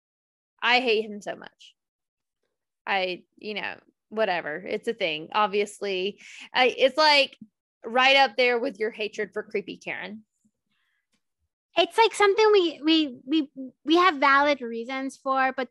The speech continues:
Speaker 2: the amount of hatred we feel is probably unreasonable <laughs> given that they're fictional characters.
Speaker 1: It's true. It's true. I just, I don't understand in this episode, like,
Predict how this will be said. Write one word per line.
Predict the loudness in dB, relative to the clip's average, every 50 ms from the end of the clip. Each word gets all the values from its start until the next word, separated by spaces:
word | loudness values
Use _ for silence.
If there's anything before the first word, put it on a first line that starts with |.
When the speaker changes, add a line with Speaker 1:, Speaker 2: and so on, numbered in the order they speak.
| _
Speaker 2:
the | -6 -4 -4
amount | -2 0 2 2 2 2 0
of | -4 -6
hatred | -6 -8 -8 -8 -8 -8 -8 -6
we | -6 -6 -6 -6
feel | -8 -8 -8 -8
is | -10 -12
probably | -14 -12 -10 -10 -8 -8 -8 -8 -8 -8 -8
unreasonable | -6 -8 -8 -8 -10 -10 -12 -12 -12 -12 -12 -6 -4 -2 -2 -2 -2 -4 -8
<laughs> | -8 -8 -8
given | -8 -6 -4 -4 -2 -4
that | -4 -4
they're | -6 -8 -8
fictional | -8 -10 -12 -10 -10 -12 -12 -12
characters. | -10 -10 -10 -10 -10 -12 -14 -12 -12 -12 -12 -14 -14 -14 -16 -14 _ -4
Speaker 1:
It's | -4 -4 -4 -6 -10
true. | -6 -4 -2 -2 -2 -4 -4 -8 -12 -16 -20 -20 _ _ -8 -2 0
It's | 0 0 0 -4 -12 -8
true. | -6 -6 -4 -2 -2 -4 -4 -6 -8 -12 _ _ _ _ _ _ _ _ -2
I | -2 0
just, | 2 2 2 0 0 -4 -12 -20 -20 -20 _ _ _ _ _ _ _ _ _ _ _ _
I | -2 0 2 2
don't | 4 4 4 2 2 0
understand | -2 -2 -4 -6 -8 -10 -10 -8 -4 -4 -2 -2 -2 -2 -4 -4 -6 -8 -10 -10 -8
in | -8 -6 -4
this | -2 -4 -2 -2
episode, | -2 -4 -2 -4 -6 -8 -4 -2 0 2 2 0 0 -2 -2 -4 -6 -8 -10 -12 -10 _
like, | -4 -2 -2 0 -2 -4 -6 _